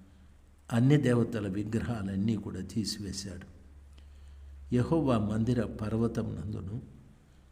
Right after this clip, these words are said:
కట్టించిన బలిపీఠములన్నిటినీ తీసి, పట్టణము బయటికి వాటిని లాగించాడు. ఇదియుగాక అతడు యెహోవా బలిపీఠమును బాగుచేసి,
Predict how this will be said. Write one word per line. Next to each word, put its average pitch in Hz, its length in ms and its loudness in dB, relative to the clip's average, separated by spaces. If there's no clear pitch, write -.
కట్టించిన 127 580 4
బలిపీఠములన్నిటినీ 104 1500 -2
తీసి, 107 460 -2
పట్టణము 110 500 0
బయటికి 104 380 -4
వాటిని 95 580 -4
లాగించాడు. 95 880 -8
ఇదియుగాక 113 680 2
అతడు 98 400 -4
యెహోవా 127 480 4
బలిపీఠమును 107 1000 -2
బాగుచేసి, 101 760 -2